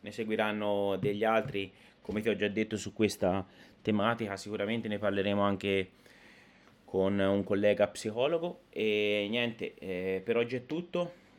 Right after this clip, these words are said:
Eh, ti invitiamo a valutarci, quindi se i podcast ti piacciono valutaci cinque stelle per favore, che per noi è importante, a te non costa nulla. I miei contatti sono gli stessi, Strength by Matteo Cresti e matteocresti punto it,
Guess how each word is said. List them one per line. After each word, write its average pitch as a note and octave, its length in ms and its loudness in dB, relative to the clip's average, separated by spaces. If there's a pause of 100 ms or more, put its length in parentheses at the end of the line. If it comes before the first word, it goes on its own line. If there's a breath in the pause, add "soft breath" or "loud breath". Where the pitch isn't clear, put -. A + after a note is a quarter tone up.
Eh, G2 420 -4
ti B2+ 80 -4
invitiamo A#2 560 2
a G2+ 260 0
valutarci, A#2+ 840 -2
quindi F#2+ 680 -4
se G2+ 140 -6
i F#2+ 180 -2
podcast G2+ 400 -4
ti G#2 80 -14
piacciono G2 420 -4
valutaci F#2+ 840 -4
cinque G2 300 -8
stelle A#2+ 320 -4
per F#2 140 -8
favore, G#2 500 -6
che F2 340 -4
per F#2 120 -2
noi G2+ 140 -4
è - 20 -4
importante, F#2 500 -4
a F2+ 40 -4
te G2 140 -4
non F#2 140 -4
costa F#2 260 -10
nulla. C3+ 380 -8 (720 loud breath)
I A2 140 -2
miei G2+ 680 0
contatti G#2 580 -4
sono F#2+ 340 -6
gli A2 120 -6
stessi, C#3+ 420 -6
Strength G#2 380 -2
by G2 160 -2
Matteo F#2+ 280 -6
Cresti A#2+ 560 -4
e F2+ 260 0
matteocresti F#2+ 680 -4
punto G2+ 300 -8
it, A#2+ 400 -4